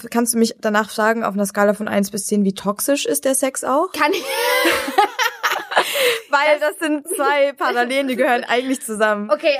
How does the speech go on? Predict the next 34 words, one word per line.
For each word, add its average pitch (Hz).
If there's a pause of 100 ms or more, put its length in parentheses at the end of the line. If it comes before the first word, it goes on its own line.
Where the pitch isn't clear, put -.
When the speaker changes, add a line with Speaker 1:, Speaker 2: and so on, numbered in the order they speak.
(160)
Speaker 2:
äh, 277
wollen, 302
willst 294
du 294
lieber 269
die, 254
erst 262
die 240
Toxic-Frage 302
beantworten 269
oder 247
willst 240
du 269
lieber 233
erst -
die, -
Speaker 1:
Ich 214
mach 233
Speaker 2:
wie 220
gut 220
Speaker 1:
erst 240
das 233
Speaker 2:
ist 202
Speaker 1:
Toxische. 220
Ich 202
würd 220
Speaker 2:
Okay. 240
Speaker 1:
sagen, 220
das 220
Toxische 240
ist 202
schon 220
wirklich 214
eine, 202